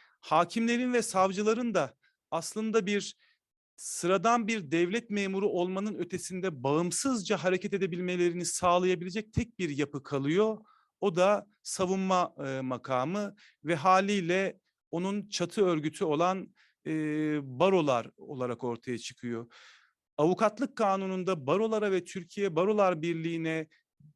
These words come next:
yetmiş altı ve doksan beşinci maddelerde düzenlenen bu yetkinin verilmesindeki temel felsefe de savunma makamının, e, bir ülke hukuk çizgisinden uzaklaştığında bu mücadeleyi bağımsız olarak verebilmesi için bir enstrüman, e, elimize veriliyor. Aslında bugün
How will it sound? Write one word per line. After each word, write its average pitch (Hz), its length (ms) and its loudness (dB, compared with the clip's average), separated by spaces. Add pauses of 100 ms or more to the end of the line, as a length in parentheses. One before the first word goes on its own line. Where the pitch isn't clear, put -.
(140)
yetmiş 156 440 -4
altı 220 260 0
ve 202 120 -2
doksan 190 400 0
beşinci 202 380 -2
maddelerde 180 720 0
düzenlenen 160 720 -2
bu 190 100 -2
yetkinin 180 600 -4
verilmesindeki 170 720 -2
temel 196 360 0
felsefe 180 640 -2
de 180 260 0 (420)
savunma 202 540 0
makamının, 185 800 -2 (520)
e, 156 280 -2 (120)
bir 214 200 2
ülke 220 300 0
hukuk 190 300 -2
çizgisinden 180 640 -2
uzaklaştığında 185 1200 0 (340)
bu 214 100 2
mücadeleyi 175 800 0
bağımsız 175 400 -4
olarak 175 380 0
verebilmesi 180 560 -2
için 214 300 -4
bir 220 100 0
enstrüman, 220 800 2
e, 147 80 -4
elimize 131 640 -2
veriliyor. 123 360 -2
Aslında 180 340 -2
bugün 196 400 0